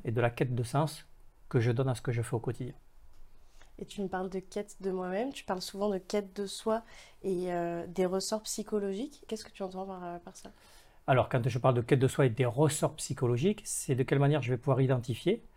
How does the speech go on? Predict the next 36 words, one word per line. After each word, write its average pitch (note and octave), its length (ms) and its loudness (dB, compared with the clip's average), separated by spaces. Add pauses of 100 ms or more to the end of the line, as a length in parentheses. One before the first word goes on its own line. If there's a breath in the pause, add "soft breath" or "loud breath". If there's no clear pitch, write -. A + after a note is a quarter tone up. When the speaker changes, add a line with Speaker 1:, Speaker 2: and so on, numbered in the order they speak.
(140 soft breath)
Speaker 1:
au C#3+ 60 -10
travers B2+ 240 2
d'une A#2+ 100 0
approche B2 440 0
psychologique C#3 640 4
et C3+ 60 2
qui B2 140 -4
peut B2 120 -2
se - 140 -2
faire B2+ 380 2 (180 soft breath)
par - 160 0
soi-même C#3 500 8 (300)
ou C3+ 80 -2
pourquoi B2 380 2
pas C3 100 8
en B2 60 4
accompagnement C3+ 760 4
dans A#2 180 -2
le A#2 100 0
cadre A#2 360 2 (220 loud breath)
d'un A#2 120 0
suivi B2+ 320 2
avec A#2 220 4
un A2 60 0
psychologue, C#3 500 2
de C3 80 0
quelle C#3 160 2
manière C#3 240 2
je C#3+ 80 0
vais C3 60 2
prendre C3 280 0
conscience D3+ 440 0
véritablement C#3 680 2 (480 soft breath)
de B2 140 2
mon C3+ 180 8
identité. B2+ 640 4